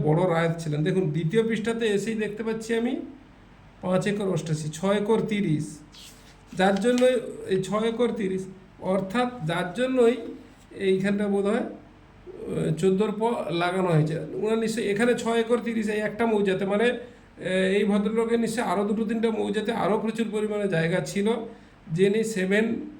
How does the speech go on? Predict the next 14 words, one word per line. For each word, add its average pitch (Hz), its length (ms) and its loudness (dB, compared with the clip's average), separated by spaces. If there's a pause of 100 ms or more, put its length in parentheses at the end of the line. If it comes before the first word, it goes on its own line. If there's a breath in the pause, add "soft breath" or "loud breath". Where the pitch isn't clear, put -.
(160)
ডাবল 170 340 2
এ 226 100 6
ডিক্লারেশন 185 720 0
দেননি, 156 400 2
বা - 160 -6 (100)
স-, - 280 -10
বা 160 120 0
সরি, 170 280 -2 (400 loud breath)
সেভেনের 247 560 4
ডিক্লারেশন 226 500 0
দেননি। 151 380 0
সেভেনের 226 640 2
ডিক্লারেশন 220 640 -2
উনি 202 200 2